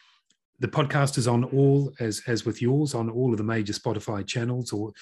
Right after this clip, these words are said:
sorry, all of the major podcast channels, Spotify, iTunes, Audible, Amazon Music, and so on. But the, the website's probably a good place to start, principlesandleadership dot com.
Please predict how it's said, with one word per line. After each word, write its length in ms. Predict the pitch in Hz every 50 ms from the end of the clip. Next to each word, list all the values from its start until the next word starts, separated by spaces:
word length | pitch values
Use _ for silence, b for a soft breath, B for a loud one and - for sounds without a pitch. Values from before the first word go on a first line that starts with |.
| B B
sorry, 240 | - - 113 98 98
all 120 | 104 110
of 60 | 107 101
the 60 | 101
major 240 | 107 107 101 98 -
podcast 500 | - - 120 101 - - 113 107 - -
channels, 480 | - 123 120 120 123 123 117 117 - B B B B B B
Spotify, 520 | - - - 117 113 - - 127 113 117 110
iTunes, 560 | 104 110 110 101 - 120 107 107 107 107 98
Audible, 560 | 104 110 107 110 98 110 110 110 110 107 104 B B B B B B B B B
Amazon 360 | 120 110 107 98 110 104 101
Music, 340 | 104 107 110 101 104 104 -
and 100 | 104 98
so 220 | - 120 110 107 110
on. 240 | 113 113 110 110 - b b b b b b b -
But 100 | - 117
the, 160 | 135 139 - _ b b b b _ _ _ -
the 280 | 143 135 135 135 135 127
website's 420 | 151 156 139 143 - 135 120 -
probably 260 | - - 143 117 120
a 40 | 110
good 120 | 117 107 -
place 240 | - 110 101 -
to 100 | - -
start, 360 | - - 104 85 80 - - -
principlesandleadership 1000 | 127 120 113 127 110 107 107 101 107 98 95 92 98 98 95 95 - - - -
dot 180 | - 95 - -
com. 340 | - 92 82 80 82 80